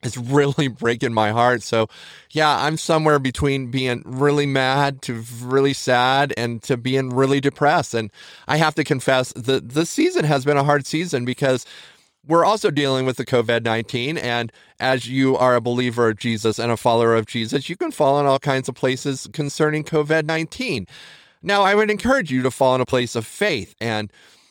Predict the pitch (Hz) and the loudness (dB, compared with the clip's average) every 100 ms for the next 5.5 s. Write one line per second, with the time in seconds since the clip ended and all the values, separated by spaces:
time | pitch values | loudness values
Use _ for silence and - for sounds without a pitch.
0 | _ _ 127 139 139 156 143 160 143 139 | _ _ 0 0 0 0 0 2 2 2
1 | 147 131 147 156 151 151 175 339 - 117 | -2 -2 0 0 0 -2 -4 -8 -6 -2
2 | 151 139 131 120 - 110 101 147 143 - | 0 0 0 0 2 0 2 0 -2 0
3 | 170 170 123 120 117 - _ - 139 175 | 0 0 0 0 0 -4 _ -6 -4 -2
4 | 170 151 117 110 110 - 123 - 123 - | -2 -2 0 2 0 -2 -8 -2 -4 -2
5 | 143 160 175 165 | -6 0 2 2